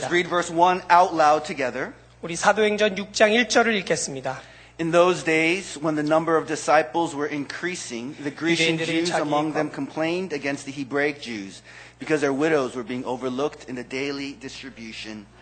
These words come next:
Speaker 1: of food. Generational, cultural, language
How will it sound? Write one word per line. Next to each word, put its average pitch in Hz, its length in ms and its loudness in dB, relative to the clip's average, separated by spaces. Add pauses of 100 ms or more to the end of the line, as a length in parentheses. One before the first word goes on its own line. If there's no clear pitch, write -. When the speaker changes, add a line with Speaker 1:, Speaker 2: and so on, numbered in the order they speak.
(200)
Speaker 1:
of 82 120 -16
food. 110 340 -16 (1400)
Generational, 196 960 4
cultural, 180 800 2
language 170 720 0